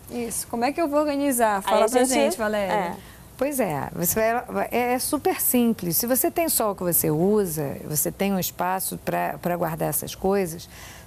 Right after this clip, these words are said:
Speaker 3: você vai guardar com os cabides padronizados, preferencialmente, e adequados pra cada roupa,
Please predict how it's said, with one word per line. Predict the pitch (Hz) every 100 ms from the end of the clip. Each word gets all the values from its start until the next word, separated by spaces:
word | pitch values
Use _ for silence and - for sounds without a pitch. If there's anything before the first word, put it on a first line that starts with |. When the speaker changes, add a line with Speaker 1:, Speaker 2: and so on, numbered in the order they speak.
| -
Speaker 3:
você | 220 277
vai | 208 185
guardar | 170 185 180 160 151 143 147 - - - - - - -
com | 175 180
os | -
cabides | 185 165 175 -
padronizados, | 170 160 165 165 147 160 156 -
preferencialmente, | 175 185 185 170 160 156 151 160 185 190 -
e | 175
adequados | 165 165 - 165 165
pra | 156 156
cada | 156 160
roupa, | 160 156 156 180 180 220